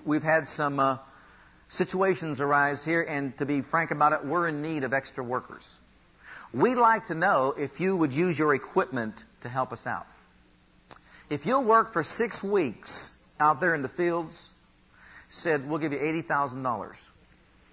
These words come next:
for six weeks." And the fellow said, "Certainly." And they signed a contract. Now, here's a fellow for two years who had, hadn't worked,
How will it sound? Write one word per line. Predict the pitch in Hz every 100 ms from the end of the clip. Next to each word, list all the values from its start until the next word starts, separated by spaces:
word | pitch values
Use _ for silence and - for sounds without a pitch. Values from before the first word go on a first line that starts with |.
| _ _
for | 120
six | - 131 -
weeks." | 120 - - - _ _ _ _ - _ _ _ _ _ _ _ - - -
And | 151 151
the |
fellow | 165 165
said, | - 170 135
"Certainly." | - 202 156 104 - - _ _ _ _ -
And | 147
they |
signed | 143 180 165
a |
contract. | - 202 226 - 117 - - - _ _ _ _ _ _ _ _ _ _ _ -
Now, |
here's | 156 233 262
a |
fellow | 240 233 185
for | 165
two | - 233
years | 226 208 190
who | 156
had, | 139 139 127 - -
hadn't | 156 180 180
worked, | 160 156